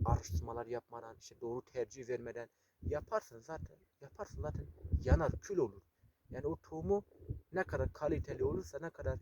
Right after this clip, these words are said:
iyi olursa olsun onu çürüt-, çürütmeye yüz tutarsınız. Onun için önemli olan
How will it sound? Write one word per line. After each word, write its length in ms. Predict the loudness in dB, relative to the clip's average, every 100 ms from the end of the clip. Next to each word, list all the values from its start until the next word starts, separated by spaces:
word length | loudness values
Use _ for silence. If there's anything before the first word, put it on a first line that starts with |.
| -4
iyi 140 | 0
olursa 340 | 0 -2 -6 -8
olsun 240 | -8 -12 -8 -8 -10 -12 -6
onu 180 | -4 -4
çürüt-, 240 | -4 -8 _ _ _ -14
çürütmeye 500 | -14 -12 -4 -4 -4 -14 -20 _ _ _ -10
yüz 160 | -10
tutarsınız. 500 | -8 -8 -8 -10 -12
Onun 280 | -4 -4 -4
için 320 | -6 -6 -6 _ _ _ _ -20 _ -18 -18 -8 -2
önemli 400 | 2 4 4 6
olan 320 | 8 8